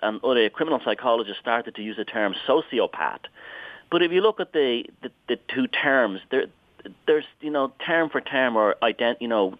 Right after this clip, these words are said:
trait and marker for marker down the list, they're all the same. And so it was just, they're just interchangeable terms. Later on, it, it's funny,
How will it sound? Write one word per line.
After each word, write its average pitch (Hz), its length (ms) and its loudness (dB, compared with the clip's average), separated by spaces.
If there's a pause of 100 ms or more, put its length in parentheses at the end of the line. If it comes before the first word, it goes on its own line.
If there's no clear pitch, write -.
trait 139 380 2
and 107 100 -4
marker 117 320 0
for 98 160 -4
marker 104 400 0
down 110 300 0
the 87 80 0
list, 101 240 0 (320)
they're 196 100 2
all 185 160 6
the - 140 -10
same. 117 320 -2 (580)
And 123 300 2
so 156 80 6
it 139 60 2
was 156 120 -2
just, 180 220 -2
they're 175 80 2
just 170 220 -2
interchangeable 120 760 0
terms. 120 480 0 (280)
Later 127 520 2
on, 117 460 0
it, 120 200 -8
it's 139 320 -6
funny, 165 380 0